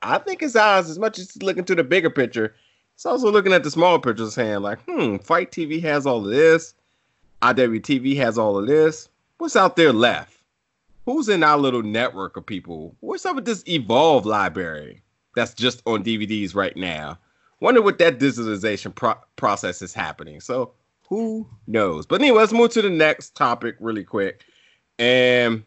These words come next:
well, you've mentioned A E W, and I think it's only right <laughs> and fitting, uh, much like last night, we end our show tonight discussing the closing segment with A E W. Now, this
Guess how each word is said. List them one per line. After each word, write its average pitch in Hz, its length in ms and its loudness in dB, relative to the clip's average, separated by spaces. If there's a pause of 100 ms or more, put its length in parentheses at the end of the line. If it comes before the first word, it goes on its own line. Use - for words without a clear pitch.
(420)
well, 151 180 6
you've 117 220 -4
mentioned 143 320 2
A 120 80 2
E 120 80 0
W, 131 480 2
and 117 340 -2
I 101 220 -2
think - 600 -6 (380)
it's 92 160 -10
only 107 200 -2
right 113 320 0 (520)
<laughs> - 440 -2
and 113 160 -4
fitting, 143 520 -2 (460)
uh, 101 160 -2
much 117 300 0
like 120 180 2
last 127 520 0
night, 98 420 -4
we 101 240 -10
end 110 200 -2
our 101 140 2
show 101 220 -2
tonight 101 500 -2
discussing 95 580 -4
the 90 80 -4
closing 101 480 -2
segment 90 560 -4
with 90 220 -4
A 95 140 0
E 95 120 0
W. 80 320 -4
Now, 90 460 0 (840)
this 113 400 2